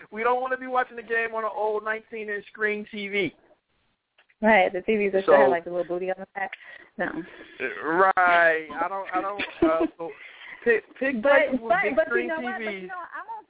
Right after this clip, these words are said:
Speaker 2: I won't, I won't discount that because it might be that those might be some of the most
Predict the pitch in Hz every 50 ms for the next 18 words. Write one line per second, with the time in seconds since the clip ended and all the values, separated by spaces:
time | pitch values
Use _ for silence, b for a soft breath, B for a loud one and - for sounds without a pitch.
0 | - - 285 330 339 370 349 320 - 262 269 269 285 285 277 247 262 254 _ -
1 | 294 254 247 - 226 226 - 233 - 285 262 269 262 262 254 269 311 349 285 247
2 | 214 277 294 285 233 190 180 - _ _ _ _ _ _ _ _ _ _ - 185
3 | 247 254 254 254 262 - 262 285 311 330 277 254 262 277 294 320 262 269 277 285
4 | 262 - - 254 240 240 226 233 233 220 214 240 262